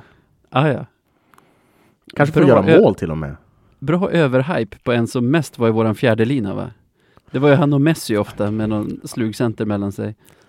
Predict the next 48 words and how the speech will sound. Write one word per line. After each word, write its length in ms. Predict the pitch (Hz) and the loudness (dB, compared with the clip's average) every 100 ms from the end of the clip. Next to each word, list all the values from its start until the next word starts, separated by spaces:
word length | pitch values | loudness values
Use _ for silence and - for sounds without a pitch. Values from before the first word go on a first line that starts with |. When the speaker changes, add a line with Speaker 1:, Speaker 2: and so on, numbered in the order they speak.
| _ _ | _ _
Speaker 2:
Jo, 240 | 110 117 139 | 0 6 6
Speaker 1:
Körde 260 | 139 127 | 6 4
Speaker 2:
men, 40 | 110 | 0
Speaker 1:
där. 200 | 107 110 - | -2 -4 -12
Speaker 2:
men 360 | - 104 104 | -16 -8 -4
han 160 | 101 101 | -2 -2
var 240 | 107 147 | 2 2
ju 80 | 90 | 2
bra, 380 | 87 120 - 85 | 0 0 0 -2
alltså 200 | 87 92 | -10 -10
så 100 | 87 | -10
här, 260 | 82 64 - | -12 -12 -6
i 80 | 90 | -4
ärlighetens 480 | 92 90 92 87 98 | -2 -4 -6 -4 -4
Speaker 1:
Han 0 | |
var 80 | |
bra. 0 | |
Speaker 2:
namn. 160 | 78 64 | -4 -6
Han, 120 | - - _ _ | -14 -18 _ _
han 120 | 117 | 0
Speaker 1:
Ja. 40 | 127 | 4
Speaker 2:
var 60 | |
ju 120 | 123 98 | 4 2
en 200 | 113 95 | 0 -2
av, 140 | - - | -6 -6
ja, 140 | 95 | -4
han, 340 | 120 123 107 - _ _ _ _ _ _ _ 131 - 120 - | -2 -4 -6 -14 _ _ _ _ _ _ _ -20 -20 -20 -10
vad 140 | 170 | -6
ska 80 | 165 | -4
vi 60 | |
säga? 160 | 127 85 - _ - _ - | -2 -4 -6 _ -20 _ -4
Han 140 | 139 | -2
spelade 260 | 139 147 127 | 2 2 4
väl 200 | 113 107 | 2 2
i 200 | 104 101 | 0 0
klubben 300 | - 101 92 | -2 -4 -6
typ 120 | - | -8
tjugoarton, 500 | - 95 92 90 92 | -10 -4 -4 -4 -8
tjugonitton 580 | - 98 98 - - 185 | -6 -4 -4 -4 2 0
skulle 120 | 175 | 0
jag 60 | 170 | -2
tro. 240 | 190 180 - _ _ _ _ _ _ _ _ - | 0 -2 -6 _ _ _ _ _ _ _ _ -10
Han 180 | - 127 | -4 -2
var 80 | 104 | -2
typ 200 | 110 107 | -4 -4
min 140 | 98 | -4
favoritspelare 640 | 95 92 90 - 107 90 | -4 -6 -6 -4 -4 -4
då. 160 | 73 | -6